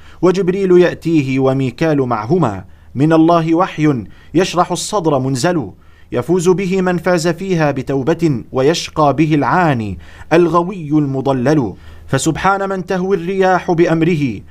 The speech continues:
ومن هو في الأيام ما شاء يفعل، ومن عرشه فوق السماوات كلها، وأقضاؤه في خلقه لا تبدل". وقال ابن إسحاق: حدثني إسماعيل بن أبي حكيم أن خديجة قالت لرسول الله صلى الله عليه وسلم:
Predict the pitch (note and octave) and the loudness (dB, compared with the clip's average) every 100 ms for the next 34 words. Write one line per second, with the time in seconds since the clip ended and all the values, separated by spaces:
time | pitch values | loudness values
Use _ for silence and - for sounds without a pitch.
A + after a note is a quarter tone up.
0 | - D3 F3 F#3 F3+ F#3+ F3 F3+ - E3 | -4 0 0 0 -2 -2 -2 -2 0 0
1 | E3 E3+ D#3 D#3 D3+ C#3 D#3+ D3 C#3 C3 | 2 2 2 0 0 0 0 0 0 -2
2 | A#2 C3 A2+ G2 - - C3+ D#3+ E3 F#3 | 0 -2 -2 -6 -10 0 2 4 2 0
3 | - G3 F#3+ F3+ G3 E3+ F3+ - F#3 F3 | -2 -4 -4 -2 -2 -2 -4 -2 0 2
4 | E3 D#3+ D#3 D3+ D3+ C3 F3+ C#3+ F#2+ F2+ | 2 2 0 -2 -2 2 2 0 -4 -10
5 | - B2 C3 D3 C3 C#3 A#2+ C3 C3 B2 | -6 -2 0 -2 0 2 2 -2 -4 -4
6 | B2+ A#2 F#3 D#3+ - B2 A#2 F#2+ G#2+ D3+ | -6 -2 0 0 -2 -4 -4 -2 0 0
7 | F3 E3+ C#3 A2+ G#2 C3 A2 F2+ - - | 0 0 0 0 0 0 -2 -8 -14 -16
8 | - A#2+ C3+ F3 F#3 D#3+ E3 D#3+ - G#3 | -2 0 2 0 0 -2 -4 -6 -4 -4
9 | G3 G3+ F#3+ F3+ - - - C#3 D3+ F#3+ | -2 -4 -6 -10 -16 -20 -4 -4 -2 -4
10 | G#3+ G3 F3 F3+ F3 D3+ E3+ D#3 D#3 C3+ | -6 -6 -6 -4 -2 2 2 2 0 0
11 | D3 D3 C#3 D#3 E3+ F3+ D#3+ E3 E3 E3 | 0 -2 -4 -2 -2 -2 -2 -2 -2 -2
12 | D#3+ F3+ F3+ F3+ F3+ E3 D3 - B2+ D3 | -2 -2 -2 -2 0 2 2 0 0 2
13 | D3+ D3+ G3 D#3+ D3 D3+ C#3+ C#3+ C3+ C3 | 2 -2 0 2 2 0 0 -2 -2 0
14 | C3+ B2+ A#2+ A2+ G#2+ G#2+ - A#2 G2 F2+ | 2 2 0 -2 -4 -6 -4 -6 -6 -10